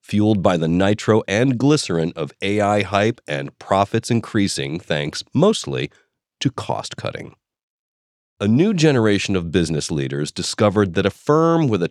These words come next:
twenty percent operating margin can see as big an increase in value by cutting costs one billion dollars as it can by increasing revenue by five billion dollars.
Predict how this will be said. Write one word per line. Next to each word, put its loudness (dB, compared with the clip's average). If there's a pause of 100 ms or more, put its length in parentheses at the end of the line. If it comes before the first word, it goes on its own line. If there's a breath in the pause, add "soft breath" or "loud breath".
twenty 2
percent 0 (100)
operating 0
margin -4
can 2
see 2
as 2
big 2
an 4
increase 2
in 2
value 2
by -2
cutting 0
costs -2
one 2
billion 2
dollars 0
as -4
it -6
can 2
by 2
increasing 0
revenue -2
by 2
five 0
billion -6
dollars. -12